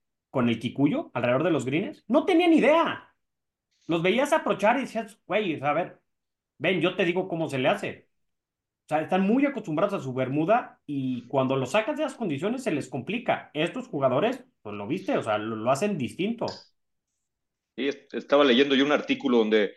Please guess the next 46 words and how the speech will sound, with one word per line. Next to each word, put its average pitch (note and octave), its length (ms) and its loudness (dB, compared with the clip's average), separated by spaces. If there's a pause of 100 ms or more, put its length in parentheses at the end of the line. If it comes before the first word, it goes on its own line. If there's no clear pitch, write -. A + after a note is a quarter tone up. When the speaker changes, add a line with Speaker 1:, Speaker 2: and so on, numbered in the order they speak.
(560)
Speaker 2:
si - 180 -8
se A#2+ 120 -2
fijan, C#3 300 4
años D3 220 2
pasados, B2+ 760 0
el A2+ 220 -6
Tour C#3+ 360 2 (140)
van B2 220 -4
cambiando B2+ 500 2
de, G#2 240 0 (400)
a G#2+ 80 0
lo A#2+ 120 6
largo C#3 200 4
de B2+ 60 0
Estados C3 260 -4
Unidos B2+ 340 -4
buscando B2 400 -6
el A#2 60 -2
buen B2 200 2
clima, B2 460 -4 (140)
y G#2+ 80 -8
este C3+ 200 0
año D3 120 -2
les C#3 260 -2
ha C3 140 0
tocado C#3+ 280 0
el A#2+ 120 -4
peor C#3+ 280 -2
clima C#3+ 300 0
del A2+ 140 2
mundo, C3+ 220 -8
entonces C3 340 -2
les A#2 160 2
ha C#3 140 0
costado C3+ 240 -2
mucho C3+ 240 -8
trabajo B2+ 280 0
a B2 40 2
los A2+ 100 -2
gringos A#2+ 280 -4
que - 40 -20
están C3 220 -2
acostumbrados G#2+ 500 -2
a - 60 0
jugar A#2 200 0
campitos A#2 640 -2